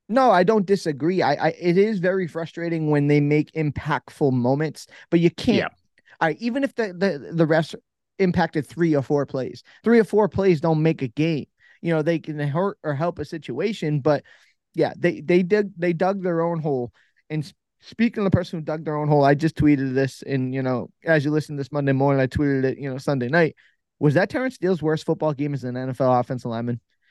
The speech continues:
Speaker 1: Like, my man, if he wasn't giving up the sack, he was getting, like, he was getting beat so easily off the line. And again, I come from a family of offensive linemen. Like, when you get beat that quickly, I find myself going, like,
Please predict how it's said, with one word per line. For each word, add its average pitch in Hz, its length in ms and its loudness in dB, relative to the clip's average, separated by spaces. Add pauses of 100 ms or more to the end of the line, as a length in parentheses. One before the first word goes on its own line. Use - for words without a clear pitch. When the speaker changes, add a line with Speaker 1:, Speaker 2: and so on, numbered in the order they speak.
(100)
Speaker 1:
Like, 156 320 2
my 175 180 0
man, 185 460 -2 (340)
if 196 140 2
he 202 80 -2
wasn't 190 380 2
giving 185 360 -4
up 175 280 0
the 165 100 2
sack, 151 540 0 (200)
he - 160 -2
was 190 160 4
getting, 208 280 -4 (160)
like, 220 260 2
he 190 160 0
was 269 140 4
getting 269 360 -6
beat 190 240 -6
so 190 520 2 (180)
easily 175 540 0
off 160 240 0
the 151 80 0
line. 139 320 -2
And 135 160 -6
again, 156 300 -4
I 156 100 -6
come 196 180 -4
from 180 160 -4
a 151 60 -4
family 180 340 -4
of 160 60 -2
offensive 160 400 -6
linemen. 147 340 -6 (240)
Like, 170 280 0
when 180 200 0
you 285 80 0
get 269 300 -6
beat 202 240 -8
that 180 260 -4
quickly, 247 460 -2
I 170 80 2
find 185 200 -2
myself 175 340 0
going, 151 220 0
like, 143 180 -4